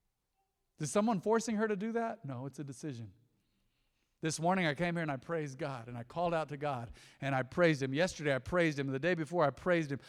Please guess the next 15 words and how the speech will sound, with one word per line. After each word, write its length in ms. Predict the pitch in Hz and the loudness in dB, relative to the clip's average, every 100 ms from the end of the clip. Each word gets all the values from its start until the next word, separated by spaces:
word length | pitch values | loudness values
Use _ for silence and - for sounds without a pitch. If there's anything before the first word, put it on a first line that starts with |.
| - | -6
I 140 | 160 | -2
chose. 640 | 165 - 208 208 180 131 117 | -2 0 2 4 4 2 0
Somebody 260 | 190 202 | 2 2
say, 220 | 180 208 | 6 6
"I 200 | 185 196 | 8 6
choose." 760 | 220 - 277 277 247 165 120 - - - - - - | 4 4 8 10 8 6 0 -10 -16 -20 -20 -20 -6
Yeah, 180 | 190 220 | 4 6
you 260 | 170 185 262 | 6 4 4
can 200 | 233 180 | 2 2
choose 720 | - 294 339 277 202 170 - - - | 6 8 8 8 6 2 -4 -16 -8
to 100 | 175 | -6
praise 360 | 151 208 202 151 | 2 4 4 4
God 260 | 165 147 | 2 4
or 80 | 139 | 2
not. 320 | 139 127 107 | 0 -4 -8